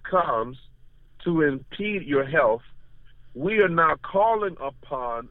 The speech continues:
the law of heaven, watch this, to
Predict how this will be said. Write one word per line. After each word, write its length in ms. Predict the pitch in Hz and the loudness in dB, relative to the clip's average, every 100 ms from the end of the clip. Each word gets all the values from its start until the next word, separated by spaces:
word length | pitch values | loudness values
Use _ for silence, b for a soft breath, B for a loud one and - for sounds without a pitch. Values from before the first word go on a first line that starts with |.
| - | -16
the 200 | 110 131 | -6 -4
law 440 | 131 165 147 87 - | -2 -2 -2 -4 -10
of 140 | 101 | -12
heaven, 340 | 120 139 90 80 - - - - - - | -8 -8 -8 -18 -20 -20 -20 -20 -20 -20
watch 280 | - 135 175 - | -8 -6 -6 -6
this, 220 | 123 120 - - - - - | -8 -8 -10 -20 -20 -20 -12
to 120 | - | -2